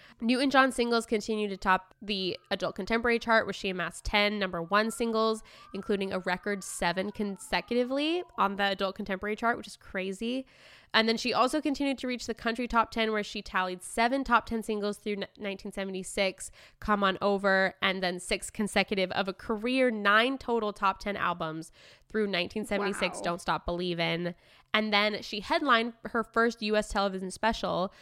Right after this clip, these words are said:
Speaker 1: which was just a special Olivia Newton-John, in November of nineteen seventy-six.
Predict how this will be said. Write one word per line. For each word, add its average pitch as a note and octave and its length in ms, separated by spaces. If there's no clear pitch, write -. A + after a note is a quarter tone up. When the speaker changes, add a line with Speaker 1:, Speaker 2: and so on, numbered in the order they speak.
Speaker 1:
which G3 120
was F#3+ 180
just F3+ 220
a F#3+ 80
special F3+ 460
Olivia F3+ 320
Newton-John, F3+ 680
in G#3 140
November F#3 360
of F#3 80
nineteen F#3 280
seventy-six. A3+ 760